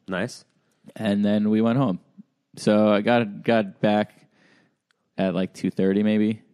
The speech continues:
Speaker 2: It's pretty, pretty late for me.
Speaker 1: Yeah.
Speaker 2: But it's all,
Speaker 1: Sounds like
Speaker 2: it's
Speaker 1: a
Speaker 2: all
Speaker 1: great
Speaker 2: worth it.
Speaker 1: success.
Speaker 2: Great success.
Speaker 1: Got a day.
Speaker 2: Yeah. And the other highlight, you know, uh, we'll save. Should we do it?
Speaker 1: Do it. I wanna
Speaker 2: Should
Speaker 1: hear
Speaker 2: we
Speaker 1: it.
Speaker 2: do it? How we do it? We're doing it good on, on time.
Speaker 1: Yeah.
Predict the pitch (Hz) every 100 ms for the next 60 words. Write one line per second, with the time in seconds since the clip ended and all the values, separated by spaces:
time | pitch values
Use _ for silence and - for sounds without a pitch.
0 | _ _ 120 - 131 101 - - 113 92
1 | 92 - 87 92 117 _ - 87 80 _
2 | _ 107 107 110 _ _ _ _ - -
3 | 95 92 92 151 151 107 95 90 87 76
4 | - - - - 101 101 - 90 85 -
5 | 104 98 98 101 120 - _ - 92 87
6 | - - 131 135 151 156 160 143 143 135
7 | - 127 127 127 127 120 117 113 110 110
8 | 107 98 - - - 104 - 107 107 101
9 | - 127 131 147 143 _ _ _ _ -
10 | - 123 156 78 120 101 - 123 123 131
11 | _ _ - 107 107 110 156 147 101 92
12 | 87 85 92 - - _ - 95 87 85
13 | - 214 233